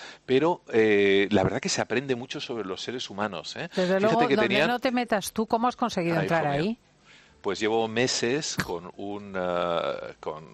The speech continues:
Speaker 1: una persona que es uno de los mayores ritualistas que hay aquí en Marruecos. Le conocí hace ya varios meses y poco a poco nos hemos intercambiado. Me ha dicho, "Mira, Miguel, si quieres, este, este jueves, viernes,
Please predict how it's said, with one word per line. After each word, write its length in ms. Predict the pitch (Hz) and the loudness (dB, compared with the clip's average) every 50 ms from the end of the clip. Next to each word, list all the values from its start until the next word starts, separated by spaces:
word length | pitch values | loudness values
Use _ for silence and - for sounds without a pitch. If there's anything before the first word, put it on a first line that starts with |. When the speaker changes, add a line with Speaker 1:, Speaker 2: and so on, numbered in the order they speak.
| 87 71 - | -16 -14 -14
Speaker 1:
una 380 | 101 92 92 95 92 90 90 | -12 -12 -12 -8 -6 -4 -4
persona 500 | - - 90 - - - 104 95 98 101 | -4 -4 -6 -6 -4 -4 -2 -2 -2 -2
que 120 | - - 95 | -2 -4 -6
es 160 | - - - | -6 -8 -8
uno 200 | 98 95 92 90 | -8 -8 -6 -6
de 100 | 87 85 | -6 -4
los 300 | 85 85 82 - - 90 | -4 -6 -6 -8 -10 -8
mayores 480 | 98 92 87 90 95 98 104 104 98 104 | -4 -2 -2 0 0 0 0 0 0 -2
ritualistas 880 | 104 92 - - 95 90 90 95 107 107 - - - 92 85 - - - - - - - - _ | -2 -2 -2 -2 -2 -2 -2 -2 -4 -4 -6 -4 -4 -4 -4 -4 -8 -16 -18 -18 -18 -18 -16 _
que 120 | - 110 | 0 2
hay 140 | 92 92 95 | 2 4 4
aquí 260 | 135 - - 208 196 | 2 2 0 0 0
en 80 | 190 90 | 0 0
Marruecos. 600 | 92 90 104 123 131 - - 110 117 135 - - | 0 -2 -2 -2 -4 -2 -4 -4 -4 -6 -6 -8
Le 140 | 90 87 - | -8 -6 -6
conocí 440 | 87 85 85 - - - 98 98 98 | -4 -4 -6 -6 -6 -6 -2 0 0
hace 260 | 95 92 - 104 95 | 0 0 -2 -4 -2
ya 200 | 92 98 95 95 92 | 0 2 2 4 2
varios 260 | 95 95 101 104 107 | 2 0 -2 -6 -8
meses 320 | 135 147 - - 175 - - - - - - - - | -6 -6 -4 -4 -4 -6 -8 -12 -16 -16 -16 -14 -6
y 160 | - 117 104 | -4 -4 -2
poco 240 | - - 110 - - | 0 0 0 0 0
a 80 | 104 - | 0 -2
poco 220 | 123 - - 113 | -2 -4 -2 -2
nos 180 | 98 90 - - | -4 -4 -6 -8
hemos 200 | 95 95 - 104 | -10 -10 -10 -10
intercambiado. 520 | 95 - 101 95 - 101 98 98 104 107 | -4 -2 -2 0 0 0 -2 -2 -2 -2
Me 60 | 113 107 | -4 -4
ha 40 | |
dicho, 120 | - - 101 | -4 -6 -6
"Mira, 260 | 113 123 113 87 85 | -2 0 0 0 0
Miguel, 280 | 90 98 95 117 110 92 | -2 0 0 0 2 2
si 160 | - - 98 | 0 -4 -6
quieres, 460 | - - - 131 147 170 185 - - - - - - - - _ | -6 -2 0 0 0 0 -2 -4 -8 -14 -18 -20 -20 -20 -6 _
este, 720 | - 117 - - - 123 113 107 104 101 95 95 95 92 - 104 | -2 -2 0 0 2 2 4 6 6 6 6 4 4 2 0 -2
este 400 | 107 - - - - - 101 98 | -4 -4 -4 -6 -2 0 0 0
jueves, 560 | - - - 113 113 110 107 104 98 - - | 0 0 0 2 2 2 2 -2 -4 -6 -6
viernes, 540 | 120 120 127 131 127 - 135 139 151 147 - | -2 0 2 2 2 2 -2 -6 -6 -8 -10